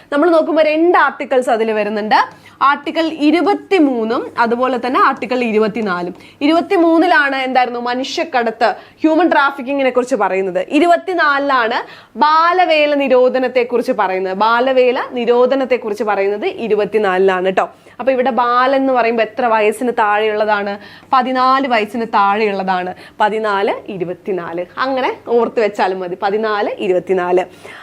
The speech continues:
അടുത്തത് right to freedom of religion. ആർട്ടിക്കിൾ ഇരുപത്തിയഞ്ച് മുതൽ, ആർട്ടിക്കിൾ ഇരുപത്തിയഞ്ച് മുതൽ ഇരുപത്തിയെട്ട് വരെയാണ് എന്ത് വരുന്നത്?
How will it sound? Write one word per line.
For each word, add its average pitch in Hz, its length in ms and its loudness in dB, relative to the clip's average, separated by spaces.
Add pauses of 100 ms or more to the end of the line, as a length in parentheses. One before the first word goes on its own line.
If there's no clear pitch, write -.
(120)
അടുത്തത് 277 680 0
right 339 320 0
to 370 60 -8 (100)
freedom 311 400 0
of 226 220 -6
religion. 226 520 0 (340)
ആർട്ടിക്കിൾ 330 640 0
ഇരുപത്തിയഞ്ച് 320 1300 0
മുതൽ, 208 400 -2
ആർട്ടിക്കിൾ 226 440 -2
ഇരുപത്തിയഞ്ച് 262 720 -2
മുതൽ 220 280 -2 (520)
ഇരുപത്തിയെട്ട് 330 920 0
വരെയാണ് 311 440 2
എന്ത് 247 200 0
വരുന്നത്? 220 500 0